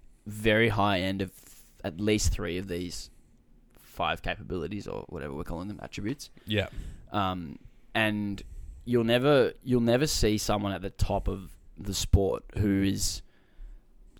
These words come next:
Speaker 1: sort of lacking in two or more of these areas. And I think it's really noticeable when you go and watch, like, I P F Worlds or, or whatever. Like, all the lifters there, they lift, they lift with good technique. They lift,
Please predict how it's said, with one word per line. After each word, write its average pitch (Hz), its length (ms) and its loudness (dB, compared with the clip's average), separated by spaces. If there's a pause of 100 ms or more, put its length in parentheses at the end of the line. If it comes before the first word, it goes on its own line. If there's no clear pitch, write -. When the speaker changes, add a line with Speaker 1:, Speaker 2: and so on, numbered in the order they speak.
(280)
Speaker 1:
sort 110 220 4
of 98 140 -2
lacking 101 480 2
in 95 340 -2 (640)
two 113 200 8
or 107 140 6
more 98 260 2
of 95 80 -4
these 90 220 -2
areas. 98 440 0 (240)
And 107 120 -2
I 107 40 -2
think 120 140 0
it's 123 140 -4
really 120 180 4
noticeable 98 400 -2
when 92 160 -2
you 92 80 -2
go 95 160 0
and 90 100 -6
watch, - 220 -6
like, 87 180 -8
I 85 120 -2
P - 160 0
F 64 140 -8
Worlds 58 260 -10
or, 65 100 -12 (240)
or 71 100 -8
whatever. 69 300 -8 (400)
Like, 107 160 -4
all 101 80 2
the 101 80 2
lifters 95 340 -4
there, 92 240 -4
they 92 120 -4
lift, 92 260 -6 (720)
they 107 120 -2
lift 104 200 -6
with 104 220 -8
good 104 160 -6
technique. 90 500 -4
They - 140 -10
lift, 92 340 -12